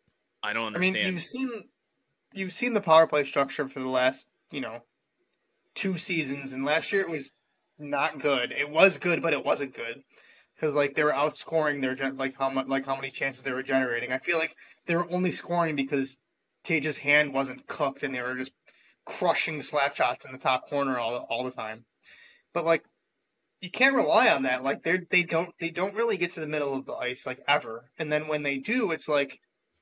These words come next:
Speaker 2: they're just not scoring, but they don't do it often enough. I don't know.
Speaker 1: Yeah.
Speaker 2: I, it, I just feel like the whole game plan is not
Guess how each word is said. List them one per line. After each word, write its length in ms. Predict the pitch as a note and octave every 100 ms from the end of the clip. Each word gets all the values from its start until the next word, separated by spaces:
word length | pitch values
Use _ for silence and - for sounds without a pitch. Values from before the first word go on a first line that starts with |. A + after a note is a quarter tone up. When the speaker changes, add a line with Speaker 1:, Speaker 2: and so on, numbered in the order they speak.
| - _
Speaker 2:
they're 80 | D3
just 180 | D3+ -
not 160 | C3
scoring, 460 | - - D3 D3 - _ _
but 100 | D3+
they 100 | E3
don't 160 | E3+ E3
do 120 | E3+
it 60 |
often 360 | D3 D3+ D3+ E3+ -
enough. 440 | D3 - - - _ _ _ _ _
I 80 | D3
don't 100 | C#3+
know. 140 | B2+ A#2
Speaker 1:
Yeah. 160 | F#2 - -
Speaker 2:
I, 140 | D3+ - - _ _ _ - - - -
it, 160 | C#3+ -
I 80 | E3
just 160 | E3 -
feel 160 | F3+
like 180 | F3 D#3+
the 80 | C#3+
whole 240 | - D#3
game 280 | C3+ B2+ D3
plan 380 | - B2+ A#2+ B2 B2+
is 180 | C3+ C3+
not 380 | B2+ B2+ B2+